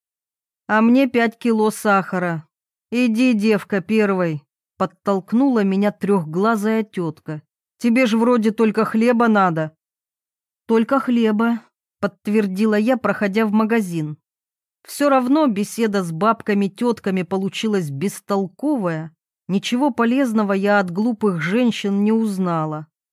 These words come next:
Только то, что Нина Горчакова отличалась хорошим аппетитом,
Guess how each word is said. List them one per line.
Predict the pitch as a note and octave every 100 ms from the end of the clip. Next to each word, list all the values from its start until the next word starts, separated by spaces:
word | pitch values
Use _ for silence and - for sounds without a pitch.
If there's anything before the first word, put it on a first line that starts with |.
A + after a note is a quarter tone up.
| _ _ _ -
Только | G3 F3+ F3+
то, | - - C4+ C#4+ E3+ _ _
что | - - G3+
Нина | A3 B3 G#3
Горчакова | F3+ F#3 - G3+ A3+ G#3+ F3
отличалась | - E3+ F#3+ - - G#3 F3+ -
хорошим | - G3 G3+ - F#3+ F3
аппетитом, | F3+ E3+ F#3+ - D4 - D#3+